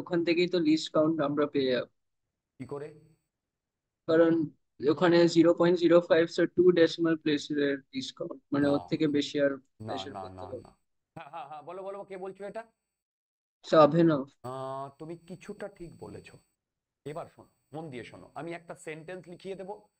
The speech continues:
Speaker 2: সেই সেন্টেন্সটা যদি আমরা একবার বুঝ-, মানে লিখে নিতে পারি, গেম ওভার। কি শোনো, এখানে লিস্ট কাউন্ট দেওয়া আছে? দেখো, লিস্ট কাউন্ট দেওয়া নেই। দেখো, লিস্ট কাউন্ট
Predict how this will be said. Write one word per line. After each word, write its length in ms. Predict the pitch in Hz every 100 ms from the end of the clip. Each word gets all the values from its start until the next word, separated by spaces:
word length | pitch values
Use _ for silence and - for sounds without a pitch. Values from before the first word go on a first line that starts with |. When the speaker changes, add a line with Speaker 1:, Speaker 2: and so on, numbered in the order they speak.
| _ _
Speaker 2:
সেই 160 | 151 143
সেন্টেন্সটা 440 | 156 151 156 143 156 147
যদি 120 | 147
আমরা 160 | 143 143 139
একবার 220 | 135 151 _ _ _ _ _ 123
বুঝ-, 180 | 123 -
মানে 140 | 113 107 123
লিখে 180 | 131 170
নিতে 120 | 165 165
পারি, 120 | 170 170 - 104
গেম 140 | 110 95
ওভার। 180 | 85 90 _ _
কি 100 | 175 -
শোনো, 220 | 113 - _ _ _ _ _ _ _ _ _ _ _ _ _ _ _ _ 190
এখানে 220 | 190 233 190 180
লিস্ট 220 | 208 _
কাউন্ট 200 | 220 226 185
দেওয়া 160 | 196 214 190
আছে? 200 | 240 214 - _ _ _ _ _ _ _ _ _ _ _ _ _ _ _ _ 135
দেখো, 160 | - 190 _ 120
লিস্ট 180 | 127 127
কাউন্ট 180 | 131 123 107
দেওয়া 180 | 98 92
নেই। 120 | - - _ _ _ _ _ _ _ _ 156
দেখো, 160 | 196 - 131
লিস্ট 220 | 180 - -
কাউন্ট 200 | 156